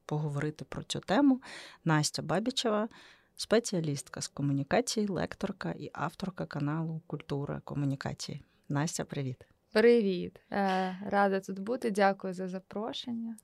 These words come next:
Speaker 2: Знову
Speaker 1: Рада
Speaker 2: рада.
Speaker 1: теж, що ти вже в шостий раз приймаєш, м, в сьомий, насправді,
Speaker 2: Сьомий,
Speaker 1: в сьомий
Speaker 2: так.
Speaker 1: раз. У нас є, е, з Настею декілька епізодів, і дотичний до сьогоднішньої теми — це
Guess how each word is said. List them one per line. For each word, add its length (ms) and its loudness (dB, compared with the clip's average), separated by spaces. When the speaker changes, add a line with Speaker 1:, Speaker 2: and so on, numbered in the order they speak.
Speaker 2:
Знову 200 0
Speaker 1:
Рада 240 2
Speaker 2:
рада. 100 -6
Speaker 1:
теж, 200 0
що 260 -2
ти 320 -6
вже 280 -2
в 60 -8
шостий 520 -2
раз 420 -4
приймаєш, 580 2
м, 60 -2
в 100 -4
сьомий, 640 0
насправді, 520 -6
Speaker 2:
Сьомий, 260 -4
Speaker 1:
в 60 -8
сьомий 480 2
Speaker 2:
так. 140 -4
Speaker 1:
раз. 180 -8
У 40 2
нас 260 2
є, 160 0
е, 560 -2
з 100 -2
Настею 720 0
декілька 560 -4
епізодів, 800 -2
і 120 -4
дотичний 640 2
до 340 -2
сьогоднішньої 800 -4
теми — 400 -6
це 460 -4